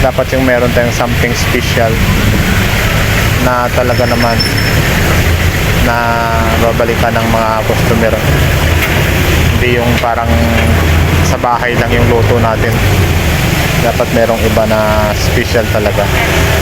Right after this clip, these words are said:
Kaya naman ay, ah, nagpapasalamat tayo niyan.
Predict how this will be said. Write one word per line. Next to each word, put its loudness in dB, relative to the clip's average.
Kaya 0
naman -2
ay, 0
ah, 0
nagpapasalamat -2
tayo 0
niyan. 0